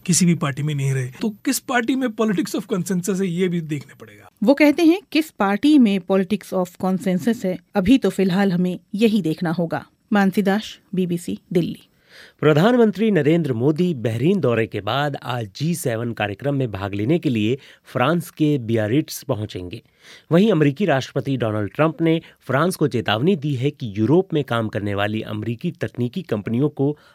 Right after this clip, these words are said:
Speaker 3: परेशान किया गया तो वो भी अधिक कर लगाने पर विचार करेंगे। जी सेवन में किन किन मुद्दों पर चर्चा होगी? अब से थोड़ी देर पहले मैंने बियारिट्स में मौजूद वरिष्ठ पत्रकार रणवीर नैयर से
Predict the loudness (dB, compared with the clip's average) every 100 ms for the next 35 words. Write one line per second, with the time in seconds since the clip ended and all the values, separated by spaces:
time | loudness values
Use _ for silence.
0 | _ -4 -4 -2 -2 0 0 0 0 -2
1 | -4 -10 _ -2 4 6 6 0 -4 -6
2 | -4 -2 -2 -6 -2 2 2 2 0 -2
3 | -2 -2 -2 -2 -4 -4 -6 -6 -8 _
4 | _ _ -20 -20 _ -4 0 0 2 2
5 | 2 0 -2 _ 2 2 2 0 2 2
6 | 0 -2 -4 -6 -4 -2 0 0 -6 -8
7 | _ -6 -4 -2 0 0 0 2 0 0
8 | -4 -4 -2 -2 -4 -2 0 -2 -4 -4
9 | -2 -2 -4 -4 -4 -8 -20 _ 0 0
10 | 0 -4 -6 -6 -8 -4 -4 -4 -8 _
11 | -4 0 0 0 -2 -2 0 -2 -2 -6
12 | -6